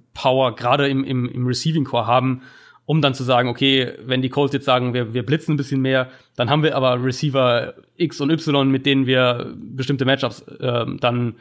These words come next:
bestrafen können oder ausnutzen können. Das, du hast halt Corey Davis und ansonsten nicht viel. Und Corey Davis, glaub ich,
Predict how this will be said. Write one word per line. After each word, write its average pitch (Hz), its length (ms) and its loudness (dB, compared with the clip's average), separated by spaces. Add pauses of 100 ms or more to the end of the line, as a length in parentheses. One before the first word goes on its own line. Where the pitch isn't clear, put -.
(360)
bestrafen 127 420 0
können 127 180 0
oder 117 140 2
ausnutzen 127 340 -2
können. 120 220 -2
Das, 113 240 -8 (400)
du 123 80 0
hast 139 140 2
halt 139 100 2
Corey 147 240 4
Davis 156 460 4
und 135 260 -2
ansonsten 127 400 -2
nicht 117 180 -4
viel. 135 200 -2
Und 107 80 -2
Corey 110 200 -2
Davis, 131 300 2
glaub 120 240 0
ich, - 260 -8